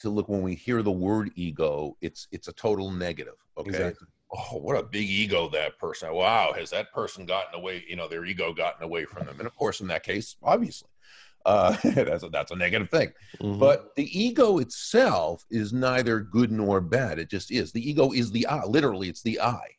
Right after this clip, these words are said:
Speaker 1: It's that part of ourself, uh, that recognizes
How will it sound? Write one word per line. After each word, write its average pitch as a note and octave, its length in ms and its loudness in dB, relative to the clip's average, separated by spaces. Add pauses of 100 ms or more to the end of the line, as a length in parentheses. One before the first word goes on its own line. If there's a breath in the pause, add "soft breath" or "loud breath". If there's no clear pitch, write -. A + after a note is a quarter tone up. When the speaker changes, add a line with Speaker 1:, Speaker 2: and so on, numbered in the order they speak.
Speaker 1:
It's F#2+ 160 -10
that G#2+ 300 0
part A2 200 4
of G2 80 -2
ourself, F#2 800 0 (340 soft breath)
uh, F#2+ 420 4 (180)
that G#2 240 4
recognizes F#2+ 920 0